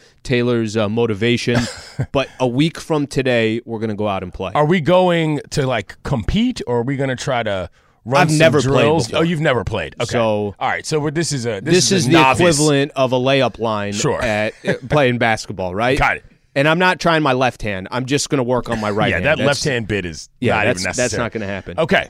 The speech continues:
Speaker 2: Well, that's good. I'm glad we've got that, uh, squared away because this was very important.
Speaker 1: Question I have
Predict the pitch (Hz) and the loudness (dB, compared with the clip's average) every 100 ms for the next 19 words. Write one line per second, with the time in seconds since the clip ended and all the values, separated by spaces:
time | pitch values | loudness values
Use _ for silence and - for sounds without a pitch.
0 | _ - 180 - 349 240 123 160 208 208 | _ 0 2 4 6 6 4 4 4 4
1 | 185 190 196 170 - 151 147 143 135 - | 4 2 4 2 2 0 2 2 0 -2
2 | 175 170 151 180 113 113 127 123 110 127 | 0 2 2 2 0 -2 -4 -4 -4 -8
3 | 120 120 113 104 147 123 - - 196 220 | -6 -4 -4 -4 -6 -6 -6 -2 -2 0
4 | 185 120 110 107 101 98 | -2 -2 0 -2 -2 -8